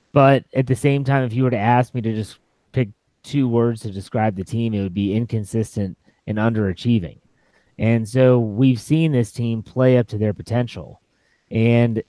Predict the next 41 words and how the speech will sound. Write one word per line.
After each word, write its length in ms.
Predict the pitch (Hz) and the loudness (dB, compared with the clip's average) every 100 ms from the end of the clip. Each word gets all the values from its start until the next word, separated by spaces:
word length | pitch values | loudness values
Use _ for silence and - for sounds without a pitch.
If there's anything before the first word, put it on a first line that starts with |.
| _ | _
this 240 | 110 135 135 | 0 0 0
Chargers 500 | - 196 233 170 127 | 0 0 0 -4 -4
team 240 | 139 135 | -4 -2
is 120 | 120 | -2
a 60 | 110 | -2
good 220 | 107 120 | 0 -2
football 440 | - 131 110 85 82 | -2 -4 -4 -8 -6
team. 260 | 95 85 | -8 -6
I, 220 | 98 117 | -6 -4
I 40 | 110 | -2
don't 140 | 139 | -2
want 180 | 131 123 | -2 -6
people 280 | 120 127 120 | -6 -6 -4
to 100 | 92 | -6
think 320 | 101 110 104 | -4 -4 -2
that 180 | 92 82 | -6 -4
this 200 | 110 101 | -4 -2
game 340 | - 110 107 | -2 0 0
was, 280 | 95 95 - _ _ _ _ - | -4 -8 -10 _ _ _ _ -2
uh, 340 | 117 107 104 92 - | 2 4 2 -2 -6
the 100 | 107 | -4
Steelers 540 | 107 - 131 123 107 | -4 0 2 4 2
played 280 | - 123 110 | -2 0 2
down 240 | 107 120 113 | 2 2 0
to 60 | |
their 140 | 107 92 | 0 -2
opponents. 500 | - 147 123 80 - | -2 -4 -4 -6 -14
It's 300 | 87 95 101 | -10 -10 -8
a 60 | |
winning 260 | 101 107 92 | -6 -4 -2
record 380 | 127 147 147 127 | -2 -2 -4 -4
team, 360 | 139 135 131 | -4 -2 -2
and 300 | 110 87 92 - _ _ | -4 -4 -6 -10 _ _
they're 220 | - 135 147 | 0 4 4
vying 340 | 139 131 127 | 4 4 2
for 140 | - | 0
the 100 | 113 | -2
A 180 | 107 117 | 2 2
F 80 | 110 | 2
C 180 | - 98 | -2 -6
West, 460 | 101 131 131 - | -2 0 -2 -8